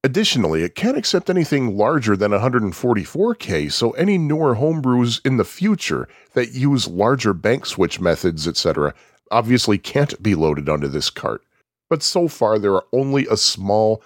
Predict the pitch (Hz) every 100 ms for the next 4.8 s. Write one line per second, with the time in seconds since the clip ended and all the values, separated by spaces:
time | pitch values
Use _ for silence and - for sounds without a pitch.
0 | - - - 95 78 92 90 - - 95
1 | 87 82 76 120 117 107 101 92 87 87
2 | 80 95 101 73 120 131 120 92 - -
3 | 82 80 - - _ 110 92 85 - 85
4 | 80 76 69 71 156 - 62